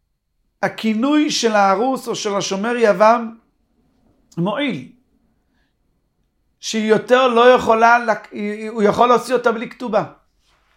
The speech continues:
<coughs> בארוס, משמע שאם היא תסתתר עם מישהו, היא באמת תהיה אסורה עליו, ולכן יוצאת בלי כתובה.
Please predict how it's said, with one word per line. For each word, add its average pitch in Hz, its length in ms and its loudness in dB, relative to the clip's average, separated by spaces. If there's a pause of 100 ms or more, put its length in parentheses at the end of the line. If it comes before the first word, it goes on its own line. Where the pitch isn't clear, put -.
(260)
<coughs> - 40 4 (3000)
בארוס, 240 840 0 (720)
משמע 240 500 0
שאם 240 300 -8
היא 240 120 -4
תסתתר 220 520 -4
עם 208 160 -8
מישהו, 247 580 -10 (340)
היא 196 80 -10
באמת 247 300 -2
תהיה 247 220 0
אסורה 254 420 2
עליו, 143 160 -4 (1120)
ולכן 240 380 0
יוצאת 247 300 -6
בלי 208 200 -10
כתובה. 233 340 -8